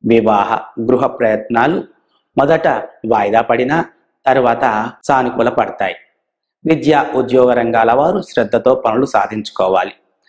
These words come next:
వ్యాపార రంగాల వారికి వారాంతంలో అనుకూలంగా ఉన్నాయి. పెట్టుబడులు పెట్టేటప్పుడు శ్రద్ధ వహించాల్సిన అవసరం ఉంది. కళారంగాల వారికి వచ్చిన అవకాశాలు వినియోగించుకోవాలి.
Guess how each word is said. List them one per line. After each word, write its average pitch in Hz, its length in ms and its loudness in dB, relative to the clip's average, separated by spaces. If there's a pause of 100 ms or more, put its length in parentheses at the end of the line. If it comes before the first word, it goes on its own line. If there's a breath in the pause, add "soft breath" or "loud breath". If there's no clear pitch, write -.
(180 soft breath)
వ్యాపార 113 420 2
రంగాల 120 420 2
వారికి 143 380 0
వారాంతంలో 120 720 0
అనుకూలంగా 110 640 0
ఉన్నాయి. 95 440 -8 (600 soft breath)
పెట్టుబడులు 135 500 2
పెట్టేటప్పుడు 127 600 0
శ్రద్ధ 120 280 -2
వహించాల్సిన 110 640 0
అవసరం 107 360 -2
ఉంది. - 400 -12 (720 loud breath)
కళారంగాల 147 640 2
వారికి 143 380 -2
వచ్చిన 127 320 -4
అవకాశాలు 117 560 0
వినియోగించుకోవాలి. 101 920 -2